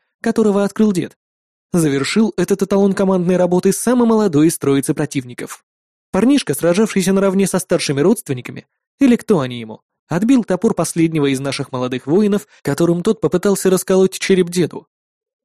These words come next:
Все трое аборигенов действовали не только умело, но и, как бы это сказать, синхронно? Нет, не так, словно сыгранная команда — где роль каждого давно известна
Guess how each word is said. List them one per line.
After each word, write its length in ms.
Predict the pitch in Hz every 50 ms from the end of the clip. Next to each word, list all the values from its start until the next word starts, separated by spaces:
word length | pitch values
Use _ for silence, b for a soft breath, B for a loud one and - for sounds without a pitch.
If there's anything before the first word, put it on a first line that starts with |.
| _ _
Все 220 | - - - 254 254
трое 360 | - 262 254 240 233 220 208
аборигенов 500 | 190 185 180 175 160 170 185 180 170 156
действовали 440 | 156 180 175 - - 160 160 160 170
не 140 | 170 175 185
только 260 | - 175 147 - -
умело, 400 | 147 156 185 226 262 208 135 131
но 160 | 135 135 139
и, 80 | 143 147
как 220 | - - 233 208
бы 100 | 208 220
это 140 | 214 - 208
сказать, 520 | - - 208 196 190 196 196 196 - - _ _ _ _ _ _ _ _ _ -
синхронно? 720 | - - 160 151 - - 196 247 285 247 165 - - - _ _ _ _ _ _ _ _ _ _ -
Нет, 360 | 208 208 196 175 151 - -
не 100 | 190 208
так, 220 | - 185 131 -
словно 360 | - - 175 208 208 196 202 190
сыгранная 480 | - - 233 202 220 208 208 208 202
команда — 580 | - 208 208 208 214 180 135 127 - - - - _ _ _ _ _ -
где 200 | 156 143 139 143
роль 200 | 139 143 139 135
каждого 420 | 131 - 180 180 143 127 143 131 131
давно 300 | 135 131 127 139 139 135
известна 540 | 127 127 143 170 196 - - - - -